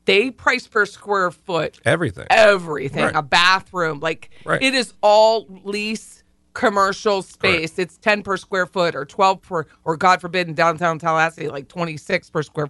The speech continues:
Speaker 1: Everything is priced per square foot. So that is the filter of the commercial agent who's transitioning into residential. And we talk all the time, Scott, that says you're not gonna win until you lose a little bit.
Speaker 2: Right. And I think that that's
Speaker 1: Sellers often don't win until they lose a bit.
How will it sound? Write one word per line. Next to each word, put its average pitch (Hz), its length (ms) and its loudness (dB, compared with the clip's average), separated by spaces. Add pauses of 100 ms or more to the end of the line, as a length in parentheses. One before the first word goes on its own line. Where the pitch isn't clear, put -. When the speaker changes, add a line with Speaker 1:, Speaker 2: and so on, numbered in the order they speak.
(280)
Speaker 1:
Everything 233 380 2
is 175 100 -10
priced 175 280 -4
per 160 120 -4
square 151 260 -8
foot. - 240 -8 (200)
So 254 200 0
that 240 240 4
is 277 140 -8
the 220 140 -6
filter 247 560 -2
of 170 200 -4
the 180 60 -8
commercial 196 500 -4
agent 170 460 -2
who's 170 160 -10
transitioning 170 680 -4
into 151 520 -6 (220)
residential. 185 640 0 (200)
And 220 120 -2
we 254 100 0
talk 254 300 2
all 240 140 2
the 220 80 -4
time, 294 340 -8
Scott, 208 380 2 (200)
that 233 140 -10
says 240 240 -2
you're 247 140 -4
not 277 180 -2
gonna 240 180 -4
win 202 300 0
until 208 260 -6
you 170 140 -4
lose 151 260 -6
a 143 60 -16
little - 240 -20
bit. 127 100 -8
Speaker 2:
Right. 113 160 0 (140)
And 92 120 -4
I 90 60 2
think 87 280 -6
that 82 120 -16
that's - 140 4
Speaker 1:
Sellers 262 320 2
often 254 340 2
don't 254 220 0
win 247 160 -2
until 247 320 -4
they 240 160 0
lose 214 300 -4
a 214 80 -4
bit. 196 280 -8